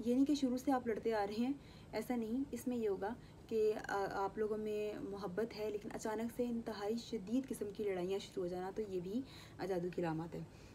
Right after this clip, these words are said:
अ, अच्छा जी, अ, एट्थ point है कि जी जिस्म पर बाल नजर आना जो कि आपके खुद के नहीं हों। And लास्ट point ये है कि सुई का चुभना या ऐसे महसूस होना कि कोई चीज़ आपको चुभन आपको महसूस हो जिस्म पर या पाँव पर या सर पर, लेकिन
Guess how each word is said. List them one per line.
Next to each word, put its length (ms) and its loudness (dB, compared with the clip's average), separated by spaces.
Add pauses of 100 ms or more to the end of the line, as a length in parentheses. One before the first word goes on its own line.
(140)
अ, 260 2
अच्छा 200 2
जी, 240 0
अ, 120 -4
एट्थ 460 2
point 240 0
है 100 2
कि 120 -2
जी 140 4
जिस्म 380 0
पर 120 2
बाल 380 0
नजर 320 -2
आना 220 -2
जो 140 2
कि 120 0
आपके 380 0
खुद 260 -2
के 140 2
नहीं 300 0
हों। 160 2
And 200 -2
लास्ट 280 4
point 300 2
ये 80 2
है 140 2
कि 200 2 (380)
सुई 300 6
का 120 6
चुभना 360 0
या 220 2
ऐसे 280 0
महसूस 320 -2
होना 180 -4
कि 80 0
कोई 160 0
चीज़ 280 -4
आपको 460 0 (380)
चुभन 360 10
आपको 340 0
महसूस 400 -2
हो 60 4
जिस्म 300 -6
पर 180 0
या 400 0 (340)
पाँव 260 0
पर 400 -2
या 100 2
सर 320 -2
पर, 280 0
लेकिन 320 2